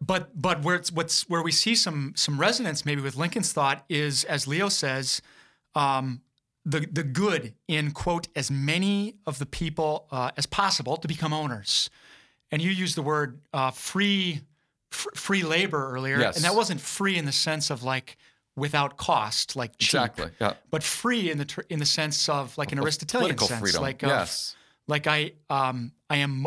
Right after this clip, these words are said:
Speaker 1: I am more myself as a person.
Speaker 2: Exactly.
Speaker 1: I'm,
Speaker 2: And
Speaker 1: I'm
Speaker 2: so
Speaker 1: more
Speaker 2: I
Speaker 1: able to
Speaker 2: think,
Speaker 1: direct my ends.
Speaker 2: I think the way where, where Lincoln in Catholic social thought would differ from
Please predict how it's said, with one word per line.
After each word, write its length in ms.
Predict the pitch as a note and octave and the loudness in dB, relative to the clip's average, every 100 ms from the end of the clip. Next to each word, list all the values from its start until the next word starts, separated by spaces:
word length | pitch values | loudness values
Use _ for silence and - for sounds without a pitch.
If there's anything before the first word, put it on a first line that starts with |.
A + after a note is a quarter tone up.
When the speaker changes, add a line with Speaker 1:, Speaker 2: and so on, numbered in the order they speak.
| - | -4
Speaker 1:
I 100 | C#3+ | -4
am 80 | C#3 | -2
more 300 | C3+ D3 E3+ | 0 0 2
myself 800 | D#3 C3+ - - D3 A2+ - - _ _ _ _ - | 2 0 2 2 0 -2 -8 -16 _ _ _ _ -6
as 100 | B2+ | -6
a 40 | |
person. 420 | - D3+ D3 - C3+ | -2 -2 0 0 0
Speaker 2:
Exactly. 280 | B2 E3 | 2 2
Speaker 1:
I'm, 80 | C#3 | 2
Speaker 2:
And 100 | C#3 | 0
Speaker 1:
I'm 80 | C3 | 2
Speaker 2:
so 80 | D3+ | 4
Speaker 1:
more 120 | C#3+ | 4
Speaker 2:
I 40 | |
Speaker 1:
able 140 | D#3 D3 | 2 0
to 60 | |
Speaker 2:
think, 100 | C#3 | -2
Speaker 1:
direct 260 | C3+ C#3 - | -2 -2 -2
my 140 | B2 | -4
ends. 420 | B2+ A#2+ G2+ - - | -2 -4 -4 -4 0
Speaker 2:
I 80 | D3+ | 0
think 240 | F3+ F#3 | 0 -2
the 80 | E3 | 0
way 200 | D3 A#2+ | 0 0
where, 320 | A#2 A2 G#2+ | 0 0 0
where 240 | A2 G#2+ | 0 0
Lincoln 460 | G2+ G#2+ A#2 A2 G2 | 0 -2 0 -2 -2
in 180 | - G2 | -4 -2
Catholic 400 | G#2+ F#2+ - - | 0 0 0 -4
social 400 | - F#2+ - - | -2 -2 -4 -6
thought 280 | - F2 E2 | 0 0 0
would 200 | F#2 - | -6 -2
differ 440 | G#2+ - G2 F2+ | -4 -2 -4 -4
from 560 | - - F#2+ F2+ F#2 | -4 -2 0 -2 -8